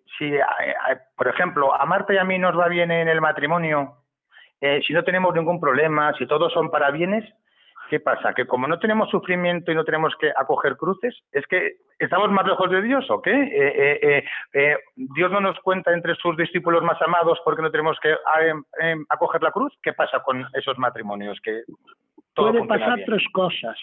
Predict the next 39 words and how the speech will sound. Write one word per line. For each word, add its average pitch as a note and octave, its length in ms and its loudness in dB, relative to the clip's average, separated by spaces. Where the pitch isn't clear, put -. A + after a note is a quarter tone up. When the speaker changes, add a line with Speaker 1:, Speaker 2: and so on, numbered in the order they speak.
Speaker 2:
Que E3+ 140 -2
seáis F#3+ 220 -2
unos F3+ 220 0
angelitos, A3 600 0
Speaker 1:
Que G3 80 -4
en G3+ 40 -4
Speaker 2:
que G#3 80 4
Speaker 1:
nuestro F#3+ 240 2
Speaker 2:
seáis, F#3+ 180 4
Speaker 1:
caso. - 680 -2
Speaker 2:
que F#3 80 2
no F3+ 80 4
es E3 100 0
el E3 60 0
Speaker 1:
<laughs> E3+ 120 0
Mira, F#3+ 120 4
Speaker 2:
caso. - 160 0
Speaker 1:
hemos F#3+ 160 0
coincidido E3 480 2
rápidamente, A#2 560 -2
Marta A2+ 260 0
y A2 60 -2
yo, G#2 100 0
la A2+ 120 4
Speaker 2:
Bien, - 80 0
Speaker 1:
Ruth. E3 60 0
Speaker 2:
nada. G3 160 -2
Que G#3 80 2
estéis G3+ 400 2
despistados, A3 720 0
es - 80 -14
decir, - 80 -14
que A3 80 -6
Speaker 1:
Posiblemente. G#3+ 440 4
Speaker 2:
estéis E3+ 80 0
mirando G#3 280 4
para G#3+ 160 0
otro A3 140 0
lado, B3 300 2